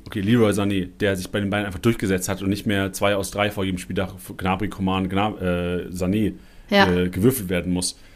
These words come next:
Speaker 1: Ist auch überraschend, dass halt eigentlich das S G S Essen und Werder Bremen,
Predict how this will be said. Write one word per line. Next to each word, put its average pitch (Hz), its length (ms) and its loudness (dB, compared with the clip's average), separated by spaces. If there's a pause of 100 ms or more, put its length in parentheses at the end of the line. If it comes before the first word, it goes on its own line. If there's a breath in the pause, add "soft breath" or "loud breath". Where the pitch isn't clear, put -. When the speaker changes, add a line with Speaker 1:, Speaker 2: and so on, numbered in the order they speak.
(240 soft breath)
Speaker 1:
Ist 107 100 -4
auch 123 80 0
überraschend, 120 340 0
dass 104 100 -2
halt 107 120 -2
eigentlich 104 240 -2
das - 260 -6
S 123 160 2
G - 80 -6
S - 140 -2
Essen 110 380 0
und 98 180 0
Werder 95 180 2
Bremen, 92 460 -2